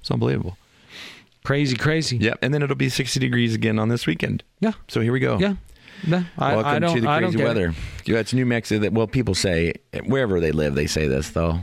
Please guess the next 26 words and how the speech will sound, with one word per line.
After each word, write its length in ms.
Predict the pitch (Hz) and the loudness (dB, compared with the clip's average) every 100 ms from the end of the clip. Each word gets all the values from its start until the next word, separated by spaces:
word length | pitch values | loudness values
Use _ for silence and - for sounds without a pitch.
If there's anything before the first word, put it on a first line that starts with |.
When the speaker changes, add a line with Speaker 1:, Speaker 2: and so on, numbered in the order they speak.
| 92 | -6
Speaker 1:
Like, 260 | - 87 80 | -4 -2 0
Speaker 2:
I 80 | 226 | 0
know, 280 | 247 269 175 | 2 2 2
no, 280 | 190 233 170 | 2 2 2
but 220 | 147 160 | 0 2
you 100 | 233 | 2
know 140 | 254 | 2
what? 240 | 247 247 196 | 2 2 2
I 80 | 226 | 2
remember 560 | 247 220 196 160 139 135 | 2 2 2 2 2 2
some 200 | 214 214 | 2 4
years 220 | 208 151 | 2 2
ago, 480 | 147 139 131 131 131 | 2 2 4 4 4
and 100 | 135 | 2
it 60 | |
was 180 | 139 127 | 2 2
April 460 | 147 175 180 170 175 | 2 2 2 2 0
fourth, 480 | - 160 151 151 147 | 0 2 2 2 2
and 100 | 135 | 0
it 120 | - | 2
snowed, 680 | - 151 151 156 151 135 - _ - _ _ - | 2 2 4 4 2 0 -4 _ -20 _ _ -4
like, 140 | 123 | -2
five 300 | - 170 185 | 0 2 2
or 60 | 165 | 0
six 280 | 170 147 | 0 0
inches. 440 | 139 135 131 120 | 2 2 2 0